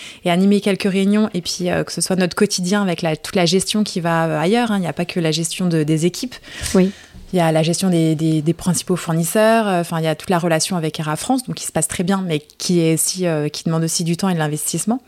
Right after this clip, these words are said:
Speaker 1: Donc voilà, c'était plein de nouvelles missions, mais je pense que finalement, c'est ce que j'ai toujours voulu faire. Donc, euh,
Speaker 2: D'accord.
Speaker 1: voilà.
Speaker 2: Donc, euh, tu es, tu es à ta place.
Speaker 1: Exactement.
Speaker 2: On sait aussi que choisir, c'est renoncer.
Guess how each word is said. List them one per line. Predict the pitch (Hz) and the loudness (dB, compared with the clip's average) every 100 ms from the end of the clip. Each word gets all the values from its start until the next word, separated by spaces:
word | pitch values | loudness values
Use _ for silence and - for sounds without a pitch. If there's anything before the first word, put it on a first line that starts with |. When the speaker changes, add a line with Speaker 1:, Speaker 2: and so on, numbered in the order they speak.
| - - - - - | -18 -18 -18 -18 -4
Speaker 1:
Donc | 208 | 2
voilà, | 180 | 2
c'était | 151 175 165 | 0 -4 0
plein | 262 | 4
de | 269 | 4
nouvelles | 226 208 | 4 2
missions, | 196 - | 0 2
mais | 240 190 | 2 2
je | - - - _ - | -2 -6 -12 _ -2
pense | 214 - | -2 -2
que | 185 | -6
finalement, | - 185 185 196 | -4 0 0 0
c'est | 208 190 175 - _ _ _ - | 0 0 -2 -4 _ _ _ -12
ce | - | -4
que | 170 | -2
j'ai | 160 | -2
toujours | 175 170 | 0 0
voulu | 160 180 | 0 -2
faire. | 208 - _ _ - | -4 -8 _ _ -6
Donc, | 175 165 - | -4 -2 2
euh, | 190 | 4
Speaker 2:
D'accord. | 185 160 160 - - | 4 4 0 -2 -8
Speaker 1:
voilà. | 180 156 - | -2 -2 -4
Speaker 2:
Donc, | 190 185 185 - | 0 2 2 4
euh, | 175 160 156 | 4 4 2
tu | - 180 | 2 2
es, | 175 165 175 | 2 2 -2
tu | - 208 | 2 4
es | |
à | 196 | 4
ta | 190 | 2
place. | 165 175 165 - - | 2 2 2 -2 -6
Speaker 1:
Exactement. | 180 - 196 - 170 160 - - - - - - | -6 -6 -6 -6 -6 -6 -8 -6 -4 -6 -10 0
Speaker 2:
On | 190 | 2
sait | - | 4
aussi | 202 - | 2 0
que | - 196 | 2 4
choisir, | - 202 196 226 | 6 4 4 4
c'est | - - 180 | 2 2 4
renoncer. | 190 185 185 - 269 285 | 4 4 2 2 2 2